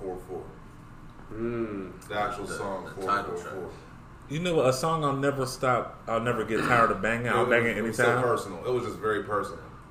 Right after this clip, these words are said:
Speaker 4: I, I
Speaker 1: You
Speaker 4: can't
Speaker 1: know what I'm
Speaker 4: s-
Speaker 1: saying? I felt that shit. 'Cause watching Jay-Z come, I, I was, I didn't even start, I didn't start as a fan of Jay-Z.
Speaker 4: Yeah.
Speaker 1: You know what I'm saying? I was a fan of Jay-Z until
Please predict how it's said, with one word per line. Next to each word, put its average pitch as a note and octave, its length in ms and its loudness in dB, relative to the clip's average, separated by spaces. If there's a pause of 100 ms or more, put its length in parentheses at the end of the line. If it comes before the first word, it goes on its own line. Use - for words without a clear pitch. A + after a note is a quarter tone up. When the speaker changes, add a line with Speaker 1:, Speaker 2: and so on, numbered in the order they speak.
(100)
Speaker 4:
I, - 40 -8
I - 40 -10
Speaker 1:
You - 280 -8
Speaker 4:
can't - 20 -6
Speaker 1:
know - 60 -2
what B2+ 180 2
I'm - 40 0
Speaker 4:
s- - 80 -4
Speaker 1:
saying? A2+ 320 -2
I A2 60 -4
felt A#2 240 0
that E2+ 180 -6
shit. D#2+ 260 -8 (680)
'Cause F#2 140 -6 (140)
watching A2 280 -4
Jay-Z G#2+ 380 -2 (100)
come, G2+ 340 -6
I, F#2+ 160 -2
I C#3 160 4
was, B2+ 180 -2
I C3 240 -2
didn't C3+ 180 -4
even A2+ 120 -10
start, A#2 240 -4
I - 20 0
didn't C3+ 140 -6
start D3 180 2
as G3+ 60 -4
a - 40 -8
fan G#2+ 180 -6
of F2+ 100 -10
Jay-Z. F2+ 200 -8 (260)
Speaker 4:
Yeah. G#2+ 60 -4 (380)
Speaker 1:
You G2 60 -8
know G#2+ 80 -4
what A#2 60 0
I'm C3 60 -2
saying? A#2 440 -2 (140)
I B2+ 60 -6
was B2+ 120 0
a G#2 80 -6
fan A2 220 -4
of F#2+ 40 -8
Jay-Z G#2 380 -4
until G2+ 460 -4